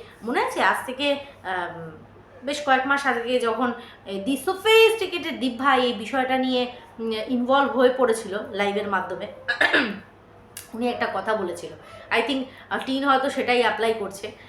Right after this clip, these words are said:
আহ, সে, তিনি বলেছিলেন কিন্তু, "তাতে কি হয়েছে? অনেক স্বামী স্ত্রীরা আছে ডিভোর্সের পর, পরে কিন্তু ভালো ফ্রেন্ডস হয়ে যায়।" Maybe টিনও হয়তো সেটাই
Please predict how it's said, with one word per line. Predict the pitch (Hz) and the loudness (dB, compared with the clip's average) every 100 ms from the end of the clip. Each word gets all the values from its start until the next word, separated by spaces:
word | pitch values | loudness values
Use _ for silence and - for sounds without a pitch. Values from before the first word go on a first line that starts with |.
| - - | -14 -6
আহ, | 175 175 175 | -4 -4 -6
সে, | 180 233 | -8 -8
তিনি | 202 262 269 | -4 -2 2
বলেছিলেন | 247 262 330 339 | 2 2 -2 -4
কিন্তু, | 302 214 240 - - - | -4 -2 -2 -4 -14 0
"তাতে | 359 381 | 2 4
কি | 415 330 | 2 2
হয়েছে? | 262 196 - - | 2 0 -6 -2
অনেক | 330 427 427 | 0 2 2
স্বামী | 349 320 | 2 2
স্ত্রীরা | - 294 277 269 | -2 -2 2 4
আছে | 233 262 226 - - - | 4 2 2 0 -12 -6
ডিভোর্সের | 233 247 247 254 | 2 4 4 2
পর, | 240 220 214 196 220 | 0 2 0 -2 -2
পরে | 208 | -2
কিন্তু | 196 202 196 190 - - - | -2 -6 -6 -8 -10 -18 -6
ভালো | - 277 294 | 0 0 0
ফ্রেন্ডস | - 240 233 226 - - | 0 0 0 -4 -10 -12
হয়ে | 180 170 | -10 -10
যায়।" | - - - - - - - - - - - - - - 190 | -12 -20 -20 -20 -20 -20 -20 -20 -20 -20 -20 -20 -20 -20 -14
Maybe | 185 185 226 226 - - - - - | -12 -10 -10 -12 -20 -20 -20 -20 -10
টিনও | 202 202 | -4 -2
হয়তো | 208 190 202 | -2 -2 -4
সেটাই | 202 170 196 190 | -8 -8 -6 -6